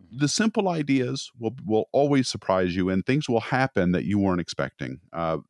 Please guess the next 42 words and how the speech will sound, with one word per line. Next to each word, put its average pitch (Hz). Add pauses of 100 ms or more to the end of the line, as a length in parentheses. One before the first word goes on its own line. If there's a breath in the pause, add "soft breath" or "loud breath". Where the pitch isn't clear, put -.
(100)
things 104
that 101
you 90
thought 107
would 110
make 104
money 92
may 80
not 87
make 95
money, 87
but 82
this -
other 104
weird 101
thing 110
that 90
you 95
did 92
suddenly 95
is 90
your 90
most 82
popular. - (440 loud breath)
So -
try 156
all 127
kinds 120
of 107
things, 98
especially 147
if 139
you 120
keep -
it 98
simple. 107
We 131
live 151
in 127
an 113
age 135
now 131